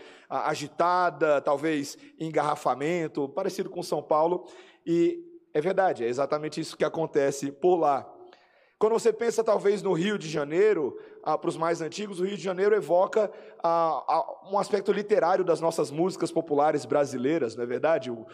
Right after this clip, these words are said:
o Corcovado, a Garota de Ipanema, você já ouviu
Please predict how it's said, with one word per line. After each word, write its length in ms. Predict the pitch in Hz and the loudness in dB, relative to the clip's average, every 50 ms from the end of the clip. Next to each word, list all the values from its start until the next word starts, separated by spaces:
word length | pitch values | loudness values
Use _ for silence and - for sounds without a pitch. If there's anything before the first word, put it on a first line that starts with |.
| - - | -20 -18
o 120 | - 143 117 | -18 -6 -2
Corcovado, 1080 | 160 165 160 165 - 123 117 - 127 139 156 170 175 165 165 156 143 139 139 127 - - - - - - - | 0 0 0 0 -4 -4 -4 0 0 2 4 4 4 4 2 2 2 0 0 -2 -2 -4 -10 -18 -20 -8 -6
a 80 | 131 139 | -4 -4
Garota 420 | 143 147 139 143 170 175 170 147 | -2 0 0 2 2 0 0 -2
de 80 | 139 143 | -4 -4
Ipanema, 640 | 143 - 127 113 117 139 160 175 175 165 156 147 | -2 -2 -2 -2 0 0 0 0 0 0 -2 -2
você 260 | 139 143 151 - 185 180 | -4 -4 -2 -2 0 2
já 120 | 175 185 | 2 2
ouviu 360 | 180 160 139 160 170 170 170 | 0 0 0 0 0 0 -2